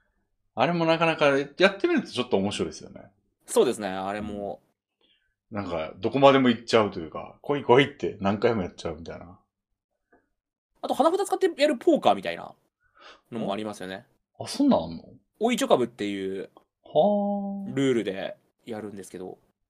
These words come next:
Speaker 1: あ、株、
Speaker 2: ブラックジャックか。
Speaker 1: 株専用の、あ？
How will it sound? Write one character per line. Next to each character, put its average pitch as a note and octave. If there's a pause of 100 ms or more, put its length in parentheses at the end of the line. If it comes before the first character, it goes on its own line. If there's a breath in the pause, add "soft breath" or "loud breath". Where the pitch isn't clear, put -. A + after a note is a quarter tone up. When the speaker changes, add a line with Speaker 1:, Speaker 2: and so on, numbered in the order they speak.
(500)
Speaker 1:
あ、 -
株、 B3+
Speaker 2:
ブ D4+
ラ C#4+
ッ -
ク C4
ジ A#3
ャ G#3+
ッ -
ク -
か。 - (340)
Speaker 1:
株 D4+
専 B3+
用 A#3+
の、 A3
あ？ C#3